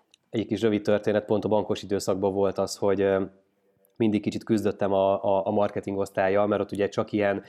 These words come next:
előre jóváhagyott plakátokat lehetett kitenni a, a bankfióknak a, a területén, és <laughs> ugye én mindig, ö, ezt így kicsit, ö,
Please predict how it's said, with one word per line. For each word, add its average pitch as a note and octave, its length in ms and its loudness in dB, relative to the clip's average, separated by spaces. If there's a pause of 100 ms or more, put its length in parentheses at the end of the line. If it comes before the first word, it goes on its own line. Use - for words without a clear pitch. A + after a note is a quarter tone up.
(180)
előre G2+ 400 2
jóváhagyott G2+ 640 2
plakátokat G2 640 -2
lehetett G2 380 0
kitenni F#2+ 440 -2
a, F#2+ 220 2
a - 60 -4
bankfióknak G2 720 -2
a, F#2+ 220 0
a G2+ 80 -4
területén, A2+ 580 -2 (520)
és - 220 -8
<laughs> C#3+ 120 0
ugye A#2+ 140 4
én A#2 100 4
mindig, G#2+ 360 2
ö, G#2 180 4 (340)
ezt - 220 -10
így G2 140 -2
kicsit, G2+ 340 -4
ö, F#2+ 340 -2